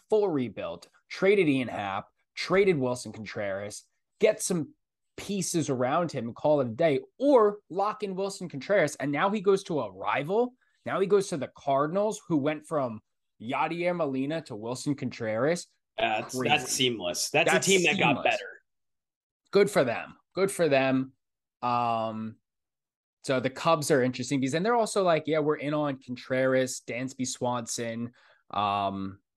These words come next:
Speaker 1: like, they're in, they might, they might try to sign two shortstops and take the page out of the Rangers book and move 'em around.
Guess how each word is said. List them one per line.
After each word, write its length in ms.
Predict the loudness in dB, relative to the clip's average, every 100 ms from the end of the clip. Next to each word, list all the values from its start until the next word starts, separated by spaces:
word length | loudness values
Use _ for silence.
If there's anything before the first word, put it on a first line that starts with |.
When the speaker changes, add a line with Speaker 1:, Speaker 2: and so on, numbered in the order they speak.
| -6
Speaker 1:
like, 160 | -2
they're 180 | 2 4
in, 220 | 4 4
they 140 | 2 2
might, 280 | 2 2 -4 _ _ _
they 80 | 0
might 200 | 0 2
try 140 | 2
to 60 | 2
sign 380 | 2 2 2 -2
two 160 | -6
shortstops 640 | -8 -4 -4 -2 -4 -6 -6
and 100 | -10
take 160 | -8
the 60 | -8
page 300 | -2 0 2
out 100 | 2
of 80 | 2
the 80 | 0
Rangers 480 | 0 0 0 -2 -4
book 360 | -12 -12 -16 _ _ _ _ -4
and 160 | 0
move 200 | 4 4
'em 80 | 4
around. 520 | 4 4 2 0 -8